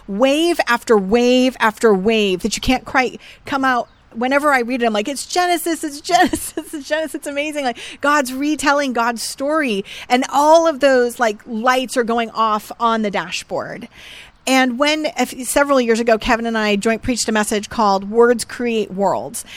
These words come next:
And it's taken from a ubiquitous phrase that is attributed to lots of different people, including Lawrence, Rabbi Lawrence Kushner, a philosopher, and, and others.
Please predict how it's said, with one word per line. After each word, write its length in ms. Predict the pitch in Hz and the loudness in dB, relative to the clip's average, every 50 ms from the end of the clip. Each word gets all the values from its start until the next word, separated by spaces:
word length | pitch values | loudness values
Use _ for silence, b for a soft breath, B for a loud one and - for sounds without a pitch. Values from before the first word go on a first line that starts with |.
| B B B | B B B
And 160 | - 226 226 | 0 0 0
it's 160 | 226 - - | 0 -2 -2
taken 340 | - - 285 247 - 247 233 | 0 2 2 2 2 -2 -2
from 400 | - - 233 226 220 214 208 208 | 0 0 2 2 2 2 2 2
a 160 | 202 196 196 | 2 2 0
ubiquitous 540 | 196 196 214 214 240 - 240 214 208 202 - | 0 0 0 0 0 0 0 -2 -2 -4 -4
phrase 400 | - - 277 269 269 254 247 233 | -2 -2 -2 0 0 -2 -2 -2
that 240 | - 220 208 190 190 | -2 -2 -2 -2 -4
is 180 | 208 196 202 | -6 -8 -8
attributed 560 | 196 202 - _ - - - 240 220 202 196 202 | -8 -10 -12 _ -4 -2 -2 0 0 -2 -4 -4
to 60 | 208 | -2
lots 240 | 226 233 226 240 - | 2 2 2 2 0
of 80 | 233 208 | -2 -6
different 280 | 220 208 240 220 202 | -4 -6 -6 -6 -6
people, 260 | - 214 - 220 214 | -8 -8 -6 -6 -6
including 640 | 208 208 208 202 - 214 202 202 190 190 196 190 190 190 | -6 -6 -8 -6 -4 -2 -2 -2 -2 -4 -6 -6 -6 -6
Lawrence, 300 | 185 165 - 196 - - | -6 -8 -8 -10 -14 -10
Rabbi 280 | - 214 202 185 185 190 | -6 -4 -2 -2 -2 -2
Lawrence 240 | 185 190 180 - - | -4 -6 -8 -10 -4
Kushner, 320 | - 262 233 - 247 220 | -2 -2 -2 -2 -4 -8
a 40 | 202 | -8
philosopher, 580 | - 208 202 196 - - - 196 202 190 185 190 | -8 -8 -8 -8 -8 -8 -6 -4 -2 -2 -2 -2
and, 160 | 190 160 - | -4 -6 -8
and 160 | 220 190 185 | -8 -8 -6
others. 400 | - 196 180 - - - 214 - | -6 -6 -6 -6 -10 -14 -16 -16